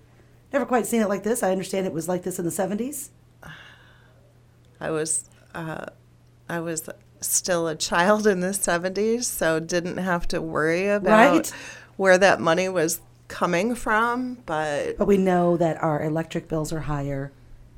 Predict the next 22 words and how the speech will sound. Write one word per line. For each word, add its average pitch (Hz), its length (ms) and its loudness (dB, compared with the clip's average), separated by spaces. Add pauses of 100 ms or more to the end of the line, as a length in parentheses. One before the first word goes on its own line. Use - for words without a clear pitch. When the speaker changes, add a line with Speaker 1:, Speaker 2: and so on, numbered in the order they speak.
(340)
Speaker 2:
Everything 185 640 -8 (280)
has, 170 120 -2
Speaker 1:
Yeah. 139 180 2 (200)
Speaker 2:
everything 170 640 -2
has 147 340 -8
Speaker 1:
Gas 151 300 -4
Speaker 2:
increased. - 140 -6
Speaker 1:
prices 147 440 -2
are 151 100 -2
high. 139 440 -6 (240)
Speaker 2:
And 185 200 -2
we're 233 260 2
facing, 160 1000 -2 (320)
so - 220 0
not 185 260 0
only 202 400 -2
are 160 160 2
Speaker 1:
A - 20 -4
jar 208 220 2
Speaker 2:
we - 80 2
Speaker 1:
of 175 160 2
mushrooms 165 720 -2